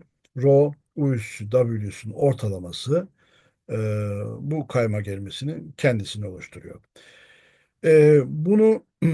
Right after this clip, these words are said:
e, bunu da eşitlersek, e,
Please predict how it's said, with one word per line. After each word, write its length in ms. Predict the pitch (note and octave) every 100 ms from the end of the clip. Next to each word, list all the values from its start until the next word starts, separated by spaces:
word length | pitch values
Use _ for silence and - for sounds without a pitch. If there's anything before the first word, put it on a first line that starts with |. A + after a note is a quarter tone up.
| D3+ C#3+ - -
e, 60 | D3+ C#3+ C#3 C3+ C3 B2+ B2
bunu 300 | D#3 F3+ E3
da 160 | D3
eşitlersek, 920 | C#3+ - - C#3+ B2 B2 A#2 - - _ _ _
e, 40 | -